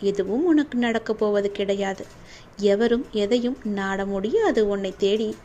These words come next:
யாராலும் வர முடியாது. கவலைப்படாதே. உன்னை தூற்றியவர்களெல்லாம் உன்னை போற்றும் காலத்தை நான் உருவாக்கி தருகிறேன். கலங்காதே. அனைத்துமே பொடி பொடியாக போகின்றது.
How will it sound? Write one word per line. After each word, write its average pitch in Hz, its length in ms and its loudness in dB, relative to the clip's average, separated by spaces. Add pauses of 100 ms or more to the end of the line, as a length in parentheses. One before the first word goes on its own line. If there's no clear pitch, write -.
யாராலும் 190 600 0
வர 240 200 2
முடியாது. 196 540 -2 (640)
கவலைப்படாதே. 196 760 -2 (440)
உன்னை 208 220 -2
தூற்றியவர்களெல்லாம் 240 1000 0
உன்னை 233 240 0 (100)
போற்றும் 254 380 0
காலத்தை 233 580 0 (220)
நான் 247 240 -4
உருவாக்கி 226 480 0
தருகிறேன். 196 560 -2 (460)
கலங்காதே. 214 540 0 (400)
அனைத்துமே 240 600 -2 (180)
பொடி 190 180 2
பொடியாக 202 540 -2
போகின்றது. 240 640 -2